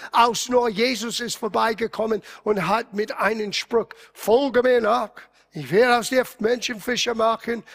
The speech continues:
und das war alles anders. No. Lesen wir, was tatsächlich passiert ist.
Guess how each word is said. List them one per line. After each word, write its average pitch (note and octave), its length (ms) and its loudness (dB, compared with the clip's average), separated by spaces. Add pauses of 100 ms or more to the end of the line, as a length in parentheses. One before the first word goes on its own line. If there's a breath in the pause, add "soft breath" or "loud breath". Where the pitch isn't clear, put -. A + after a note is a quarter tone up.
(120 loud breath)
und F3+ 140 -4
das G3 240 -2
war F#3+ 240 0
alles F3+ 360 -4
anders. D#3+ 640 -10 (1000)
No. E3+ 300 -6 (1000)
Lesen G3+ 380 -2
wir, F#3+ 180 -2
was F3+ 180 -8
tatsächlich G3 560 -4
passiert F3 400 -4
ist. E3 180 -12